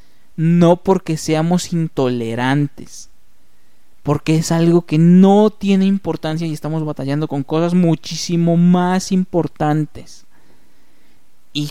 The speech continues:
cuando son cosas que de verdad importan, ahí es donde vas a ver la solidaridad mexicana.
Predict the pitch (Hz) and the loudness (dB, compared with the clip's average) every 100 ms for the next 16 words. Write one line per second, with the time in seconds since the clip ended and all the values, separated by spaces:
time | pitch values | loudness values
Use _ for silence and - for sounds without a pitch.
0 | - - 143 139 135 131 185 233 247 294 | -8 -2 0 0 -2 -2 0 0 2 0
1 | 294 311 - 220 170 147 143 143 143 180 | 0 -2 -2 -2 0 0 0 2 0 2
2 | 214 214 - 147 135 - 120 208 - - | 0 0 -2 -2 -2 -6 -8 -8 -12 -20
3 | - - - - - 135 123 123 135 151 | -20 -20 -20 -14 -4 -2 0 -2 0 2
4 | 196 190 180 156 135 131 143 - 175 151 | 2 2 -2 0 -2 -2 -6 -6 -6 -2
5 | 131 151 143 151 170 - 151 143 151 165 | -4 -4 -4 -4 -6 -6 -2 0 0 -2
6 | 165 160 143 147 151 143 135 135 - 139 | -4 -4 -4 -4 -2 -2 -2 -4 -8 -8
7 | 131 135 156 147 - - 156 160 143 117 | -6 -8 -8 -10 -10 -4 0 2 0 -4